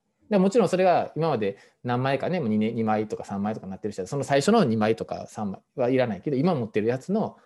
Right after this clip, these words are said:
有効になってるやつの、やつは全部必要っていう。だから東京に住んでる人やったら、まあね、関東に住んでる人やったら、そのままそこに行ったらすぐ発行してもらったりするかもしれんけど、そうじゃない人やと当然郵送になるので、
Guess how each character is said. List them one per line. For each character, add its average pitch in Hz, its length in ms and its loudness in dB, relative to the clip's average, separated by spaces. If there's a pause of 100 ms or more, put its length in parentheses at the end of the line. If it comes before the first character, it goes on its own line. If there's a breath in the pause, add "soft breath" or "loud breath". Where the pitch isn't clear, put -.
(200 soft breath)
有 135 160 2
効 120 240 2
に 120 140 -4
な 82 80 -10
っ - 60 -20
て 98 100 -6
る 101 60 -2
や 104 100 -4
つ - 120 -8
の、 - 380 -2
や 107 160 -6
つ - 120 -12
は 95 60 -6
全 95 180 -6
部 82 60 -14
必 - 240 -20
要 - 60 -16
っ - 80 -20
て - 100 -20
い - 40 -20
う。 - 20 -20
だ - 1400 -20
か 165 80 -4
ら 143 60 2
東 247 200 6
京 277 100 4
に 254 60 6
住 240 140 0
ん - 20 4
で 233 80 8
る 233 60 4
人 226 120 0
や 127 60 2
っ - 20 -8
た 113 80 -2
ら、 110 60 0
ま 107 300 -4
あ 110 120 -12
ね、 156 160 -4
関 - 180 0
東 113 120 -2
に 98 60 -4
住 107 120 -10
ん - 20 -2
で - 20 -
る 101 40 -6
人 95 120 -8
や - 40 -20
っ - 40 -20
た - 40 -20
ら、 - 60 -20
そ - 180 -8
の 123 100 -4
ま 120 80 -2
ま 117 120 -2
そ - 120 -18
こ 117 100 -4
に 95 60 -6
行 98 80 -8
っ - 20 -20
た 104 100 -6
ら 92 120 -8
す - 120 -8
ぐ 98 80 -4
発 - 180 -8
行 101 120 -6
し - 60 -14
て 104 80 -10
も 101 80 -8
ら 85 40 -14
っ - 40 -20
た - 80 -14
り 101 40 -16
す - 80 -18
る 95 80 -10
か - 120 -16
も 87 80 -20
し - 80 -20
れ 90 80 -16
ん 95 40 -20
け 147 80 -6
ど、 147 100 -2
そ 202 120 0
う 180 40 4
じ 147 60 2
ゃ - 20 -2
な 110 100 -2
い 110 40 -6
人 104 140 -10
や 90 60 -10
と - 100 -14
当 170 180 2
然 151 180 0
郵 190 200 4
送 180 180 0
に 117 60 -4
な 85 60 -14
る 95 100 -12
の 95 160 -16
で、 110 300 -6